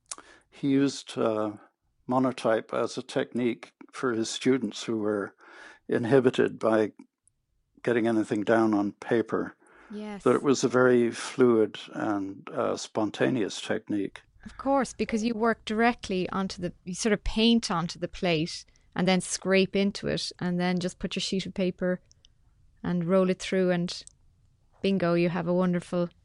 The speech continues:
Speaker 2: image.
Speaker 1: Yes, so what I'm impressed about is the spontaneity of that work, unlike, you know, an etching where you're working over it,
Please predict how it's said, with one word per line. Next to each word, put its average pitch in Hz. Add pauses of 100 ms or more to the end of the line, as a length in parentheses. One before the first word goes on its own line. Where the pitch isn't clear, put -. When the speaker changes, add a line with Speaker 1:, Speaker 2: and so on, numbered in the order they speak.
(140)
Speaker 2:
image. 202 (1000)
Speaker 1:
Yes, 135
so 135 (1000)
what 131
I'm 151
impressed 107
about 107 (120)
is 101
the 104 (140)
spontaneity 123
of -
that 95 (340)
work, -
unlike, 120 (640)
you 120
know, 110
an 107
etching 107
where 104
you're 101 (840)
working 110
over 107
it, -